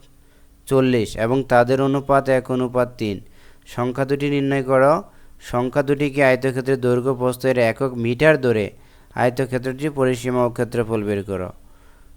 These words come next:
সংখ্যা দুটি বের করতে পারলে, আহ, বের করা যাবে। আমরা,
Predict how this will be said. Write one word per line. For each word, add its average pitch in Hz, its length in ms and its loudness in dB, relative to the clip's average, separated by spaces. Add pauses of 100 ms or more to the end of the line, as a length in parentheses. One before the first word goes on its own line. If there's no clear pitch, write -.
(240)
সংখ্যা 135 280 -4
দুটি 156 200 -4
বের 131 260 0
করতে 127 400 -4
পারলে, 123 520 0
আহ, 107 1300 -12 (200)
বের 107 300 -8
করা 101 200 -6
যাবে। 98 180 -6
আমরা, 117 280 -6